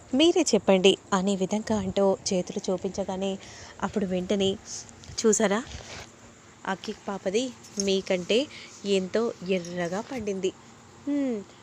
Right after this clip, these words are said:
ఇంకా విషయం ఏంటంటే, అసలు ఇన్నాళ్ళు నువ్వు రమి-,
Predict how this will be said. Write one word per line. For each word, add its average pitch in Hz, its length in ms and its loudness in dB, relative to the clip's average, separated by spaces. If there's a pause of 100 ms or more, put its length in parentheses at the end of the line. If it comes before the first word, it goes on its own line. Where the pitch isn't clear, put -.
(140)
ఇంకా 220 280 -4
విషయం 220 400 -6
ఏంటంటే, 185 500 -2 (480)
అసలు 185 400 -2 (960)
ఇన్నాళ్ళు 202 560 -2 (1300)
నువ్వు 240 200 0
రమి-, 202 400 -2